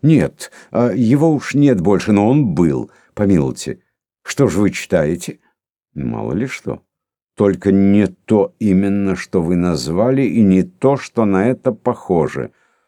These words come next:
Беневольский смотрит на него с презрением и отходит в сторону. Не читал ни «Сына Отечества», ни «Музеум». <laughs> Этакое невежество в девятнадцатом столетии, в Петербурге.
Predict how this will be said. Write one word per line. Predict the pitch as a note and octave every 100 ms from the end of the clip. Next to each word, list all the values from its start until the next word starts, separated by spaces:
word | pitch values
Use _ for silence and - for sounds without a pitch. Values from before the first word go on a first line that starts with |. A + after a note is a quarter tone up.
| _ _ _ _
Беневольский | B1+ A#1 C#2+ C2+ B1 C2 A#1 - - C2 A#1+ -
смотрит | - - C2+ C#2+ - C2 -
на |
него | C2+ B1 C2
с | -
презрением | - C2+ B1 B1 F2+ B2+ B2+ C3+ B2+ - -
и | C#2
отходит | - - - G2+ F#2+ -
в |
сторону. | - - - C#2 A#1+ A1 A1 G#1+ - _ _ _
Не | D2+ D2 E2 D#2+
читал | - E2 - G2 F#2 F2
ни | F2+
«Сына | F2 - G#2 G#2 F#2+ F2
Отечества», | F2+ - G2+ G#2+ - G2 - F#2+ F#2 F#2+
ни | F#2+ G2
«Музеум». | G2+ G2 G2+ D#2+ D2+ G#2+ A2 G2 F#2 C#2+ -
<laughs> | A2 - - - - - - _ _ _ _ _ _ - C3 C3+ C3 B2 -
Этакое | A#2 A2+ - - A2+ A#2
невежество | A#2+ A#2+ A#2 C3+ D#3 C3+ B2+ - - A#2+
в | A#2
девятнадцатом | A2 B2 A#2+ - C3 C3 - - B2+ B2+
столетии, | - B2+ C#3 D3 C#3+ B2 B2+ A#2+
в | - -
Петербурге. | - F#3 F#3 E3 F3 B2+ G3 A3 G3 C3 A2 -